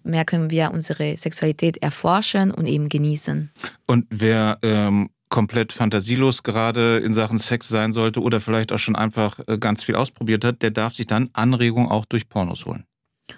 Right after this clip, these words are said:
Speaker 1: Würde ich sagen. Ich glaube, Pornografie, eins der vielen,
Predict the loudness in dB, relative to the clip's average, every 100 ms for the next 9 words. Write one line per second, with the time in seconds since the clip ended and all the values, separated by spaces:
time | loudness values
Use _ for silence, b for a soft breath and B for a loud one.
0 | B -2 2 2 2 4 4 0 -2 -2
1 | 0 0 0 -4 -2 0 0 2 0 0
2 | 0 2 4 2 0